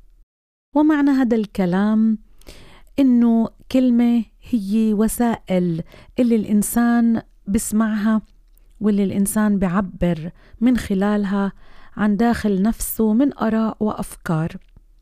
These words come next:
الكلمة هي أداة لفظية اللي بتحمل المعاني القائمة في نفس الإنسان.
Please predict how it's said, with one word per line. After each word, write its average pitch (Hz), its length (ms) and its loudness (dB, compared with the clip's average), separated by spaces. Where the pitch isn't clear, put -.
الكلمة 277 480 2
هي 240 380 0
أداة 220 440 0
لفظية 208 720 -2
اللي 214 160 2
بتحمل 247 540 0
المعاني 220 600 2
القائمة 233 580 -2
في - 160 -4
نفس 226 260 -2
الإنسان. 180 600 -2